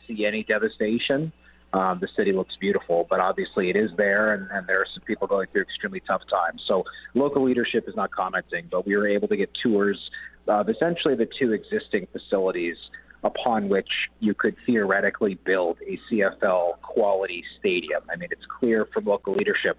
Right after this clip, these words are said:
Last year, we did an interview with Mike Savage, the mayor of Halifax,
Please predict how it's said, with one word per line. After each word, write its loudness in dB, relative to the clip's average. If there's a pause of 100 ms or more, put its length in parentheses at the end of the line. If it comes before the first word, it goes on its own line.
Last -2
year, -2 (400)
we 0
did 0
an 0
interview 0
with 2
Mike 0 (100)
Savage, 0 (140)
the -8
mayor 0
of -2
Halifax, 0